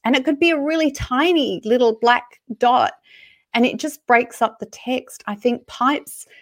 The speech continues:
um, pipes being the up and down line, that's so old school. That, that suits the old user.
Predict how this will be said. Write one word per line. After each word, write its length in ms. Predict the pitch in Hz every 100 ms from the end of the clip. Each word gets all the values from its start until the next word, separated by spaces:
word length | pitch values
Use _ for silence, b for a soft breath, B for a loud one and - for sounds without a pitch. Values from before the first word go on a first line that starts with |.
| b b b b _ -
um, 280 | 208 196
pipes 320 | - - 226 -
being 240 | 220 208
the 120 | 202
up 160 | 202 202
and 100 | 196
down 320 | 196 202 233
line, 360 | 220 208 - -
that's 220 | 262 269
so 120 | - 480 427
old 240 | 190 196
school. 340 | - - 196 180
That, 280 | 208 - -
that 220 | 254 254
suits 300 | 302 285 -
the 200 | 269 247 - -
old 420 | 226 226 254 254
user. 540 | 233 220 208 185 135